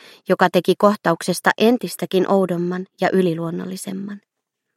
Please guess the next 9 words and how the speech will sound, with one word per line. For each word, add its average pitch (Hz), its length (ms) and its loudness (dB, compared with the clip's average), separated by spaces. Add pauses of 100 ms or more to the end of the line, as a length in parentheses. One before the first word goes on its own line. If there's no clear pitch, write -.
(480)
Sillä 175 360 0
kirkasta 196 580 -2
valoa 196 320 4
hohtava 170 540 -2
keiju, 190 380 -2 (440)
sen 240 300 2
paremmin 175 420 2
kuin 175 200 0
häikäisevän 175 680 2